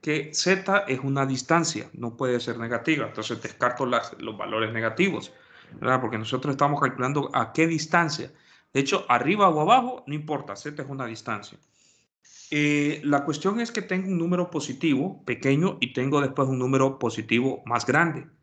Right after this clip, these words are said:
¿sí? Entonces, ¿a qué distancia yo voy a tener el campo eléctrico? Que es exactamente lo mismo, parece que a dos distancias, cuando esté cerca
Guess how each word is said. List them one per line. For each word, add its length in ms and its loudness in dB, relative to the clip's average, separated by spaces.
¿sí? 380 -6
Entonces, 500 -4
¿a 120 -4
qué 120 2
distancia 480 2
yo 140 0
voy 120 4
a 80 -2
tener 220 -2
el 100 -2
campo 240 0
eléctrico? 540 -2
Que 160 -4
es 60 0
exactamente 600 -2
lo 80 0
mismo, 320 0
parece 340 2
que 100 0
a 80 4
dos 120 0
distancias, 460 0
cuando 180 -4
esté 220 -6
cerca 580 2